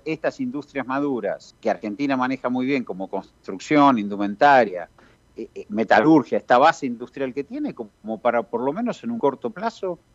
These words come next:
desarrollar una dinámica de producción y consumo muy endógena y esperar, porque vos acá hay un tema que es fundamental. Vos hoy tenés que asegurar, en el marco de lo que es, este,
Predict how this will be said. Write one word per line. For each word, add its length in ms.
desarrollar 600
una 200
dinámica 440
de 80
producción 520
y 40
consumo 480
muy 220
endógena 600
y 120
esperar, 420
porque 220
vos 200
acá 360
hay 120
un 120
tema 260
que 100
es 60
fundamental. 760
Vos 360
hoy 240
tenés 480
que 80
asegurar, 680
en 160
el 100
marco 440
de 80
lo 140
que 160
es, 240
este, 560